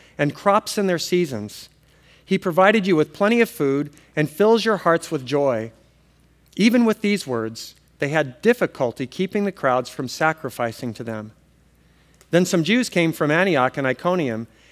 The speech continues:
and won the crowds over. They stoned Paul and dragged him outside the city, thinking he was dead.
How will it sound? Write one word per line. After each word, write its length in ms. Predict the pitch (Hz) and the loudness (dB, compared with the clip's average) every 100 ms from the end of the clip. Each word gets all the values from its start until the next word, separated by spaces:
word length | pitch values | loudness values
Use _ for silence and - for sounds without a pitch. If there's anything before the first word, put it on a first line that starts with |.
| _ | _
and 220 | 147 151 | 0 2
won 180 | 160 226 | 4 4
the 80 | 226 | 2
crowds 360 | - 202 190 | 4 4 4
over. 380 | 165 160 120 101 - _ _ _ _ | 2 2 -2 -8 -14 _ _ _ _
They 140 | - 160 | 0 0
stoned 580 | - - 202 240 240 - | 0 4 4 4 0 0
Paul 500 | 151 131 127 143 - _ - | 2 4 4 0 -10 _ -4
and 240 | 147 123 | -4 -2
dragged 340 | 156 185 214 | 2 2 4
him 80 | 226 | 2
outside 380 | 214 - 202 196 | 2 2 2 2
the 80 | 185 | 0
city, 320 | - 135 131 | -2 -2 -2
thinking 380 | - 180 190 165 | -2 -2 0 -2
he 120 | 170 | -2
was 180 | 156 127 | -2 -2
dead. 380 | 147 147 113 | -2 -2 -4